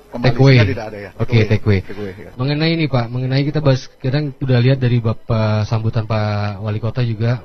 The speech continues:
Speaker 2: mengenai penim-, apa, masker, kemudian hand sanitize-, hand sanitizer yang susah, kemudian ap-, A D P, A D P, apa, alat pelindung diri yang memang susah dicari, duitnya ada.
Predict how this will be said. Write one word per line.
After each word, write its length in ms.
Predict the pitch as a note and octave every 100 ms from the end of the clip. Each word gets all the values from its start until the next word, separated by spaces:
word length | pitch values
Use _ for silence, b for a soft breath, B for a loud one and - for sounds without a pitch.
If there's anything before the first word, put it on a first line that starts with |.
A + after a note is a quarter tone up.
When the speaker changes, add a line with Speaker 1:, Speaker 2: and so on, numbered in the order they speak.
| -
Speaker 2:
mengenai 600 | A2 A2 G#2+ A2 C3 C3
penim-, 360 | B2+ A2 A2+
apa, 400 | A2+ A2+ C#3+ C#3+ B2+ - _
masker, 600 | A#2+ A2 - C#3 C3+ C3 C3+ C3 -
kemudian 320 | A#2 A2+ A2+
hand 160 | A2+ B2
sanitize-, 400 | A#2 A#2+ A#2+ - F#2+
hand 240 | A#2 B2
sanitizer 600 | B2 C3+ B2 - B2 B2+ C#3
yang 160 | B2+
susah, 480 | C3 B2+ - C3 C#3 - b b b
kemudian 320 | - B2+ C3+
ap-, 300 | - C3 B2+ -
A 160 | - B2+
D 160 | B2
P, 160 | B2+ C3+
A 80 | B2+
D 160 | B2
P, 240 | B2+ C#3+ C3
apa, 240 | A#2+ C#3+
alat 220 | C3+ B2+ -
pelindung 320 | B2+ B2+ C3
diri 300 | C3+ D3 C#3+
yang 100 | B2
memang 320 | B2 B2 B2
susah 300 | C#3 C3 C#3+
dicari, 1000 | C3+ B2 A#2+ - - _ - C3+ C#3 C#3+
duitnya 480 | D3 C#3+ C#3+ E3 D3
ada. 320 | C#3+ A#2+